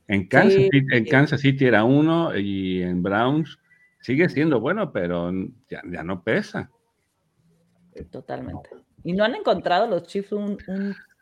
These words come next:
Speaker 2: un corredor que pese igual que él, ¿eh?
Speaker 1: No, dejó un gran hueco, pero mira, tenemos un tándem de cuatro corredores.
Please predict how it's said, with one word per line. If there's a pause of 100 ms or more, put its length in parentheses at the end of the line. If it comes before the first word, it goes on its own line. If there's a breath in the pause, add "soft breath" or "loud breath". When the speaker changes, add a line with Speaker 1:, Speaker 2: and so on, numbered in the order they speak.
Speaker 2:
un
corredor
que
pese
igual
que
él,
¿eh? (200)
Speaker 1:
No,
dejó
un
gran
hueco,
pero
mira,
tenemos
un
tándem
de
cuatro
corredores.